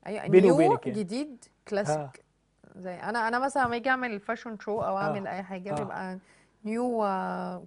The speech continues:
Speaker 1: كاجوال، نيو كلاسيك، عادي يعني.
Speaker 2: يبقى احنا، يبقى جابوها بقى من
Speaker 1: مم.
Speaker 2: الفاشن يعني.
Speaker 1: ممكن.
Speaker 2: والله يا،
Speaker 1: أيوة، ما
Speaker 2: انتوا
Speaker 1: الحاجات
Speaker 2: دخلتوا
Speaker 1: دي
Speaker 2: حاجة،
Speaker 1: برضه
Speaker 2: دخلتوا
Speaker 1: فيها
Speaker 2: حاجة
Speaker 1: فن.
Speaker 2: جديدة في العمارة.
Speaker 1: فيها فن.
Speaker 2: <laughs> ده رخام بقى ممكن يبقى نوعه كشمير كده جميل ورا ال-، ورا التلفزيون، والتلفزيون بسم الله ما شاء الله يعني حاجة تفتح النفس.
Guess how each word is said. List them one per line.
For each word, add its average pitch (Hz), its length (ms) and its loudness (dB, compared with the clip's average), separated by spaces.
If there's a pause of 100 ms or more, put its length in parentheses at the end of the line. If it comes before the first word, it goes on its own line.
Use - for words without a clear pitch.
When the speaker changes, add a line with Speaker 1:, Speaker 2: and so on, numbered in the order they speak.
Speaker 1:
كاجوال، 190 580 -4
نيو 196 360 -8 (200)
كلاسيك، 190 340 -12 (100)
عادي 233 300 -12
يعني. 208 120 -16 (520)
Speaker 2:
يبقى 156 180 8
احنا، 196 160 2
يبقى 165 160 4
جابوها 180 260 4
بقى 165 120 6
من 156 40 0
Speaker 1:
مم. - 20 0
Speaker 2:
الفاشن 139 400 -6
يعني. 131 140 -14
Speaker 1:
ممكن. 285 260 -10 (180)
Speaker 2:
والله 131 300 -10
يا، 131 260 -12 (180)
Speaker 1:
أيوة، 214 200 -2
ما - 60 -2
Speaker 2:
انتوا 165 180 -4
Speaker 1:
الحاجات 202 120 0 (120)
Speaker 2:
دخلتوا - 80 -2
Speaker 1:
دي 165 60 0
Speaker 2:
حاجة، 196 80 4
Speaker 1:
برضه 247 180 2
Speaker 2:
دخلتوا 196 260 8
Speaker 1:
فيها 240 60 6
Speaker 2:
حاجة 240 180 12
Speaker 1:
فن. 202 60 8
Speaker 2:
جديدة 202 160 10
في 175 80 4
العمارة. 160 420 6 (120)
Speaker 1:
فيها 330 260 0
فن. 294 240 2
Speaker 2:
<laughs> - 1600 2
ده 196 180 12
رخام 233 340 12
بقى 220 160 12
ممكن 220 240 8
يبقى 185 180 8
نوعه 185 180 4
كشمير 180 480 4
كده 175 220 4
جميل 156 420 2
ورا 147 280 8
ال-، 131 200 0
ورا 151 180 2
التلفزيون، 139 640 -6
والتلفزيون 131 480 -6
بسم 135 200 -12
الله 139 120 -8
ما 151 80 -6
شاء 139 180 -8
الله 143 160 -4
يعني 143 240 -4
حاجة 151 280 -6
تفتح - 360 -10
النفس. - 420 -12